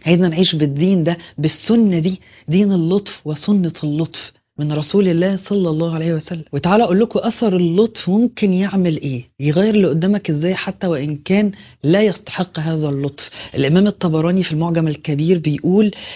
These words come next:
إن كان في امرأة ترافس الرجال. يعني إيه ترافس؟ يعني صوت عالي أوي وبتتكلم وتقول ألفاظ وترد على ال-، ال-، ال-، الرجال. فقالت عن النبي صلى الله عليه وسلم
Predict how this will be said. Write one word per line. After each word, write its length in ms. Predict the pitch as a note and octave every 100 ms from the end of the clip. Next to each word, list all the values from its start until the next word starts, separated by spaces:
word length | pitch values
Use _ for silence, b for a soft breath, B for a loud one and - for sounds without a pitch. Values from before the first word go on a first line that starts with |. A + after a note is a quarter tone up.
| B
إن 80 | D3+
كان 180 | D#3 D#3
في 260 | - G#3+ G3
امرأة 380 | F3+ F3+ F#3+
ترافس 500 | F#3+ F3 G3+ G3+ D#3
الرجال. 380 | C#3+ C3 C3 B2 - B -
يعني 140 | E3
إيه 60 | A#3+
ترافس؟ 560 | - A3 A#3+ - -
يعني 360 | F#3 D#3 D#3+ D3+ B B
صوت 300 | - G#3+ G#3+
عالي 560 | F3+ E3+ G3 G3+ F#3+ F3
أوي 140 | F#3+
وبتتكلم 760 | F#3+ F3+ G3 - - G3+ F#3+ F#3+
وتقول 400 | F#3+ G#3 G3+ G3
ألفاظ 360 | G3+ G3+ G3+
وترد 400 | F#3+ F#3+ G#3 G3
على 240 | F3+ G3 G3
ال-، 260 | F3+ F3+
ال-، 220 | E3 F#3 -
ال-، 220 | - -
الرجال. 540 | F#3 G3 F3+ G#3 G#3+ G3+ B B B B -
فقالت 800 | F3+ E3+ - - G3+ B3+ B3+ G3
عن 80 |
النبي 240 | F#3 F3 G#3+
صلى 160 | A3
الله 100 | G3+
عليه 100 | A3+
وسلم 220 | A3+ G#3